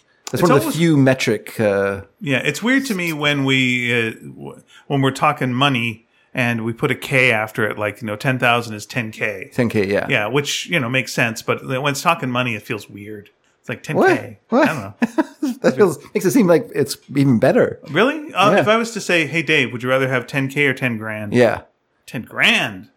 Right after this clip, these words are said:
Speaker 2: Grand! It's grand! That's something. Look at that.
Speaker 1: I think my, I would be, that's the same. I mean,
Speaker 2: Really?
Speaker 1: ten grand is, is
Speaker 2: Oh,
Speaker 1: a, it's,
Speaker 2: by the
Speaker 1: uh,
Speaker 2: way, you're right. It is the same.
Speaker 1: Yeah.
Speaker 2: But it feels the same to you? Ten,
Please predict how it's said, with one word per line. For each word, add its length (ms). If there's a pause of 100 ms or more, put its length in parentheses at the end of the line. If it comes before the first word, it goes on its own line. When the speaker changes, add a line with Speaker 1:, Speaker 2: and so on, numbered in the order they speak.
(140)
Speaker 2:
Grand! 960
It's 200
grand! 840 (440)
That's 160
something. 360 (220)
Look 120
at 40
that. 840 (320)
Speaker 1:
I 100
think 180
my, 220 (420)
I 100
would 140
be, 120
that's 420
the 60
same. 500 (420)
I 60
mean, 80
Speaker 2:
Really? 120
Speaker 1:
ten 60
grand 320
is, 200
is 120
Speaker 2:
Oh, 160
Speaker 1:
a, 100
it's, 220
Speaker 2:
by 120
the 60
Speaker 1:
uh, 40
Speaker 2:
way, 240
you're 180
right. 360
It 160
is 240
the 100
same. 460
Speaker 1:
Yeah. 240 (580)
Speaker 2:
But 180
it 80
feels 340
the 80
same 280
to 120
you? 240
Ten, 280